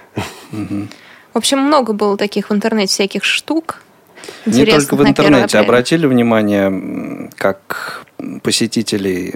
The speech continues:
Speaker 1: э, столовой К С Р К сотрудники разыграли?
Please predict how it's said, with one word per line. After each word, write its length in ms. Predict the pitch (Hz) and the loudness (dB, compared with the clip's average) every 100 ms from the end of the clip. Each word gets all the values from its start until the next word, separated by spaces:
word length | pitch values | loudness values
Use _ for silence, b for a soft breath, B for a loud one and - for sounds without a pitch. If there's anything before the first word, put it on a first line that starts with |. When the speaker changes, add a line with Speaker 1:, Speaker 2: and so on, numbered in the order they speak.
| - | -12
Speaker 1:
э, 520 | - - - - - - - - - - - - | -14 -12 -12 -12 -14 -16 -20 -20 -20 -20 -18 -12
столовой 560 | - - 98 131 135 101 | -4 0 4 4 4 0
К 100 | - 95 | -2 -4
С 120 | - | -4
Р 100 | 90 | -6
К 300 | - 92 92 _ - | -6 -6 -8 _ -10
сотрудники 600 | - 101 107 95 95 98 | -4 0 0 0 -4 -4
разыграли? 560 | 92 92 92 95 98 | -6 -6 -8 -8 -10